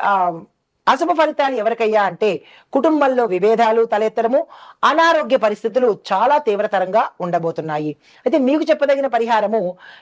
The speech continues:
ఈ మాసంలో వచ్చే ప్రతి సోమవారము శివ పూజ చేసుకోండి, శివాలయ దర్శనం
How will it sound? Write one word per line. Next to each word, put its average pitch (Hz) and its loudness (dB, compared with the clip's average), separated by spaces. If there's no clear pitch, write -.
ఈ 247 2
మాసంలో 262 2
వచ్చే 262 0
ప్రతి 240 -4
సోమవారము 233 0
శివ 285 4
పూజ 311 -2
చేసుకోండి, 202 0
శివాలయ 302 2
దర్శనం 220 -2